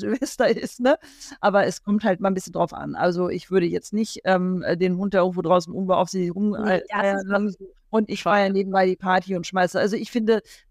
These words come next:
Speaker 1: ja, über, über Sinn und Unsinn von Böllern kann man jetzt sowieso noch mal eine extra Folge diskutieren. Ich bin jetzt nicht so ein Riesenfan davon. Ähm, mag sein, wenn man Kinder hat, dass das natürlich dann irgendwie auch so ein Event ist und irgendwie auch dazugehört.
Speaker 2: Ich
Speaker 1: Ähm,
Speaker 2: denke, dass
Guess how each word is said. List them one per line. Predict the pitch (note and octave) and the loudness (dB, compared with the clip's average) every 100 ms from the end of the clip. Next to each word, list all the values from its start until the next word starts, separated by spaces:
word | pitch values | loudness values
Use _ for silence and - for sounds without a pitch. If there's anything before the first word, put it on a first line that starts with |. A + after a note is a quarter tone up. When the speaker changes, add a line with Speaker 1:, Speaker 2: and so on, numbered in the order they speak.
| _ | _
Speaker 1:
ja, | - G#3+ A#3 A3 | 0 4 6 4
über, | F#3+ G#3 | 2 -2
über | F#3+ G#3+ - G3 | 0 2 2 2
Sinn | B3+ C4+ | 0 0
und | G#3+ | 0
Unsinn | G3+ A#3+ G#3+ A3+ | 0 0 2 0
von | G#3+ G3 | 0 0
Böllern | G#3 G#3+ G#3 | 2 2 0
kann | A3 | -2
man | F#3+ | 0
jetzt | F3+ - | -2 -4
sowieso | F3 G3 | -2 0
noch | C4 B3 | 0 2
mal | C4 A#3+ | 2 2
eine | A3 | 0
extra | A#3+ A#3 B3 | -4 -4 -6
Folge | - A#3 G#3+ A3 | 0 2 2 0
diskutieren. | A#3+ - - - A3+ G#3 G#3 - _ _ | -4 -6 -12 -8 0 0 0 -10 _ _
Ich | G#3 | -8
bin | - A3 | 0 2
jetzt | F#3 - | 2 0
nicht | A3+ G#3 | -2 0
so | F#3+ | -2
ein | |
Riesenfan | F#3 A#3 E4 C4 A#3+ G3+ G#3 | 0 2 2 2 0 2 2
davon. | A3+ G#3+ A3 G3+ G#3 - | 2 2 2 2 2 2
Ähm, | F#3 F3+ F#3 F3+ F#3 F#3+ - | 0 0 -4 -4 -4 -4 -6
mag | F#3 F#3+ - | 0 0 2
sein, | G3 F#3+ | 2 2
wenn | F#3 | 0
man | F#3 | -4
Kinder | - A3 F#3+ | -8 -2 0
hat, | E3 - | 0 -4
dass | D#3 | -8
das | E3 F#3 | -8 -8
natürlich | D#3+ F#3 D#3+ | -6 -4 -4
dann | - | -4
irgendwie | - F3 E3+ | -4 -2 0
auch | D#3+ | 0
so | F3+ | -2
ein | E3+ | -4
Event | D#3+ F3 F2+ | -2 -2 -2
ist | - - | -6 -6
und | F2 D#2+ | -6 -6
irgendwie | D#3 E3+ D#3 B2+ | -4 -4 -4 -6
auch | |
dazugehört. | - D#3+ - F3+ F3 E3+ E3+ - | -4 -6 -4 -2 0 2 0 -4
Speaker 2:
Ich | _ _ _ _ F3+ | _ _ _ _ -4
Speaker 1:
Ähm, | E3+ | 0
Speaker 2:
denke, | G#3+ A3 G#3 | 2 2 0
dass | G3 | -4